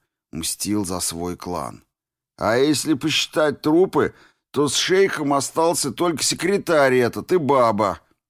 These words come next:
обрадовался Барбос. «Не, ну, туз с шестёрками и туз без шестёрок — это две большие разницы.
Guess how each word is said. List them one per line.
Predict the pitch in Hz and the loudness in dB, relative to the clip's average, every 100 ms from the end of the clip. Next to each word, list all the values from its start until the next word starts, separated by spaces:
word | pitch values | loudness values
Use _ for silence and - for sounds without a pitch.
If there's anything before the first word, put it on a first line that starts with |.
| _ | _
обрадовался | 90 87 87 80 80 80 - 82 | -8 -4 -2 -4 -4 -6 -8 -6
Барбос. | 87 85 80 62 - - _ _ _ _ _ | -6 -6 -8 -10 -10 -14 _ _ _ _ _
«Не, | 87 131 147 117 | -2 0 0 -2
ну, | 104 139 147 | -2 -2 -2
туз | - 147 170 175 | -2 0 0 0
с | |
шестёрками | - 143 127 - 131 139 143 165 180 170 | -4 -4 -6 -4 0 0 0 -8 -6 -6
и | |
туз | - 151 120 | -4 -4 -2
без | 95 113 120 | -2 -2 -2
шестёрок — | - 180 175 - 151 147 160 | -2 -6 -6 -4 -2 0 -2
это | 160 156 170 | -6 -6 -6
две | 175 170 156 | -2 0 0
большие | 170 190 196 185 | -2 -4 -2 -2
разницы. | 190 190 156 123 143 135 127 87 | -2 0 0 0 -2 -2 -4 -6